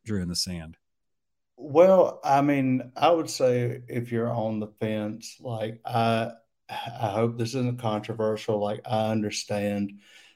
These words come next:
Speaker 2: um, it's, it's hard, you know, and it's not a great, uh, time for Christians right now. You
Speaker 1: Mm-hmm.
Speaker 2: know, uh, there's,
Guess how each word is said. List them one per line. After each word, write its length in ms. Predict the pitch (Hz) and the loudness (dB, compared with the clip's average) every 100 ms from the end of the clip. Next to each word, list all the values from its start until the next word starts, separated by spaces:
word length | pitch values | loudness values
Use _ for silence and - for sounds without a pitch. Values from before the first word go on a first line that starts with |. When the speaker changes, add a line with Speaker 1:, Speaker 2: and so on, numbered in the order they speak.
| _ | _
Speaker 2:
um, 480 | 135 107 107 104 104 | 4 8 8 6 4
it's, 720 | 123 117 113 113 113 - - - _ _ _ _ | 2 4 6 4 -2 -12 -16 -20 _ _ _ _
it's 240 | 139 131 120 | -2 -2 0
hard, 440 | 107 101 98 95 | -2 -2 -4 -8
you 180 | 120 110 | -4 -2
know, 360 | 104 107 104 107 | 0 2 2 2
and 640 | 113 104 101 101 101 - | 0 0 0 -2 -4 -6
it's 300 | - 117 120 | -2 -2 0
not 240 | 123 123 120 | 4 4 4
a 40 | |
great, 460 | 117 113 110 107 107 _ _ 127 120 _ _ - | 2 0 0 -2 -8 _ _ -20 -20 _ _ -4
uh, 380 | 113 104 101 101 | 0 2 0 -2
time 440 | - 113 110 113 | -4 -2 0 0
for 120 | 107 | -2
Christians 520 | 95 107 92 - 98 92 | -4 -2 -2 -6 -6 -2
right 240 | 101 98 | -4 -2
now. 420 | 107 92 95 92 _ - - - - | -4 -6 -8 -10 _ -20 -20 -14 0
You 120 | 113 | 2
Speaker 1:
Mm-hmm. 60 | 104 | 4
Speaker 2:
know, 380 | 101 101 - - | 2 0 -2 -2
uh, 240 | 110 101 | 2 2
there's, 460 | 98 104 101 - | 2 0 0 -6